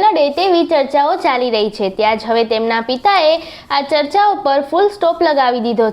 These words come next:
છે. કંગનાના પિતાએ તેના લોકસભા ચૂંટણી લડવાની વાત સ્વીકારી છે. જો કે પિતાએ કહ્યું છે કે ભાજપ નક્કી કરશે કે તેમની દીકરી કંગના ક્યાંથી ચૂંટણી લડશે. અભિનેત્રી કંગના રનૌતના પિતા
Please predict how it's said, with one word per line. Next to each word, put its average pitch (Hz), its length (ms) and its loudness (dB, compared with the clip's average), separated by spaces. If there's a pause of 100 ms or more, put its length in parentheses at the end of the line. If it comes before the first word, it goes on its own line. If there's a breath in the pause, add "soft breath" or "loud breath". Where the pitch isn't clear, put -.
છે. 202 160 0
કંગનાના 226 500 -2
પિતાએ 233 500 -2
તેના 233 300 0
લોકસભા 370 540 0
ચૂંટણી 285 360 0
લડવાની 262 460 2
વાત 269 240 -2
સ્વીકારી 262 540 0
છે. 190 180 2 (380 loud breath)
જો 233 120 2
કે 233 220 0
પિતાએ 240 400 0
કહ્યું 247 280 2
છે 247 280 0
કે 247 160 2
ભાજપ 254 480 0
નક્કી 254 320 -4
કરશે 381 340 2
કે 294 220 -2
તેમની 254 340 2
દીકરી 254 380 0
કંગના 349 480 0
ક્યાંથી 311 400 0
ચૂંટણી 254 400 2
લડશે. 247 420 -2 (540 loud breath)
અભિનેત્રી 247 600 0
કંગના 247 360 2
રનૌતના 247 540 2
પિતા 339 260 0